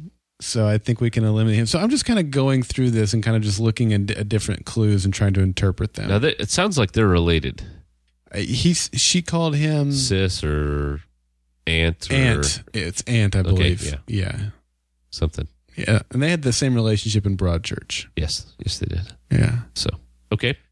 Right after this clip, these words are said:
Speaker 1: What about you? Any, any clues you picked up on?
Speaker 2: Um, you know, really obvious things. Danny left his house, looked like by his own volition 'cause he was on a skateboard in the middle of the night.
Speaker 1: His bed was untouched.
Speaker 2: Bed was untouched, so he, it looked like he had never actually gone to sleep.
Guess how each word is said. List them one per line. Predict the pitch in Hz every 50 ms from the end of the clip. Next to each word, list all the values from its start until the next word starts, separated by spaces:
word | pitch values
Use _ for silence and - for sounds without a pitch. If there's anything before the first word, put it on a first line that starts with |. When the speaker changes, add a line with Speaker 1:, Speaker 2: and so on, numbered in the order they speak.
| _ _ -
Speaker 1:
What | 147 156
about | 160 156 147 131
you? | 143 143 131
Any, | 113 113 123 127
any | - 127 127 127
clues | 117 - - 131 131 123 120
you | 120 123
picked | 123 - 151 147 - -
up | 156 156 -
on? | 165 175 180
Speaker 2:
Um, | 175 170 165 151 - -
you | - 110 110
know, | 104 98 92 90 - - - - - _ - - 58 -
really | 101 110 104 98 95
obvious | 90 90 95 90 90 90 85 80 - - -
things. | - 92 87 85 80 80 - - -
Danny | - 98 98 95 90
left | 85 82 87 87 87 -
his | - 80 -
house, | - 90 87 82 80 80 - - - - - - - _ _ _ - _ _ _ -
looked | 107 98 - 101
like | 90 82 -
by | - 87 87
his | 85 80 80
own | 85 80 76
volition | 71 80 82 87 85 - - 82
'cause | 80 - - 78 78
he | 82
was | 78 73
on | 87 85
a | 78 76
skateboard | - - - 87 82 - - 78 78 76 73
in | 76 73
the | 76
middle | 73 76 76 76 73
of | 71
the | 78
night. | 76 73 76 78 73 69 - _ -
Speaker 1:
His | - - 110 107 101
bed | - 123 127 135 139
was | 127 117
untouched. | 120 113 110 107 - - 110 90 98 - - - - -
Speaker 2:
Bed | - 101 101 95
was | 95 90 80
untouched, | 87 82 73 - - 82 - - -
so | - - 85
he, | 80 92 - _ _ -
it | 69 67
looked | 80 95 -
like | - 82 76
he | - 90
had | 82 76
never | 73 82 78 78 78 78
actually | 80 80 - - 76 71
gone | - 85 85 82 76
to | 76
sleep. | - - - 76 76 76 -